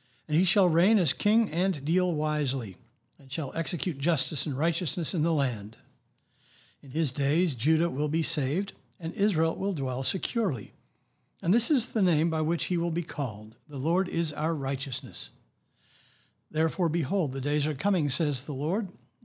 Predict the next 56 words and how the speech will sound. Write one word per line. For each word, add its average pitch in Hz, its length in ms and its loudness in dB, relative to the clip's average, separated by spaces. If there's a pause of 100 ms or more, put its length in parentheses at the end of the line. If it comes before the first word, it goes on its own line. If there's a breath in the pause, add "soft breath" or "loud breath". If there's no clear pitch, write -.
when 147 320 -4
men 185 220 2
shall 151 200 -2
no 135 200 -2
longer 151 320 0
say, 170 280 0
"As 147 300 0
the 156 140 -4
Lord 143 340 -2
lives, 180 540 0
who 147 120 -2
brought 147 380 -6
up 156 160 -6
the - 80 -20
people 151 340 -6
of 131 120 -4
Israel 151 320 -2
out 147 180 -4
of 127 140 -8
the 135 40 -8
land 143 300 0
of 117 140 -4
Egypt," 202 400 0 (260 soft breath)
but, 180 380 -2 (540 loud breath)
"As 156 320 0
the 151 100 -4
Lord 156 300 2
lives, 185 400 4
who 147 100 -2
brought 165 280 -2
up 170 200 -2
and 147 140 -2
led 165 180 0
the 147 80 -8
descendants 147 600 2
of 135 80 -6
the 131 100 -6
house 143 240 -2
of 143 100 -8
Israel 156 400 0
out 165 160 0
of 175 120 -2
the 147 80 -2
north 240 280 2
country 147 400 -2 (440 soft breath)
and 151 80 -2
out 175 160 4
of 160 80 0
all 233 180 6
the 269 100 0
countries 233 460 2
where 196 140 2
he 190 100 2
had 180 140 0
driven 160 320 2
them. 101 260 -8